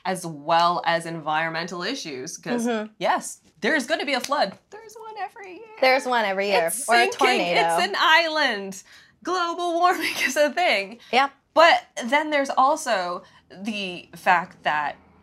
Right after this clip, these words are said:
Speaker 1: it's gorgeous.
Speaker 2: Stunning. Beautiful lands, chocolate hills. I mean, like, chocolate grown on the hills. I, the, like, s-,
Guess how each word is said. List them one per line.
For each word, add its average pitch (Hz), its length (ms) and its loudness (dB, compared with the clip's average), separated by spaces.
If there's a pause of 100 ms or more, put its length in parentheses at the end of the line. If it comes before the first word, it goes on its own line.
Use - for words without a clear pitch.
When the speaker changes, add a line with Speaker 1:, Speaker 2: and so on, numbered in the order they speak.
(120)
Speaker 1:
it's 185 240 -6
gorgeous. - 840 -10 (220)
Speaker 2:
Stunning. 185 720 -2 (140)
Beautiful 233 520 0
lands, 190 420 0 (300)
chocolate 233 520 2
hills. 185 640 0 (380)
I 202 120 2
mean, 190 200 -2
like, 175 260 -4
chocolate 185 600 0 (260)
grown 190 340 2
on 175 280 -2
the 165 100 -4
hills. 175 600 -2 (320)
I, 226 120 2
the, 226 140 4
like, 226 320 4 (240)
s-, - 500 -12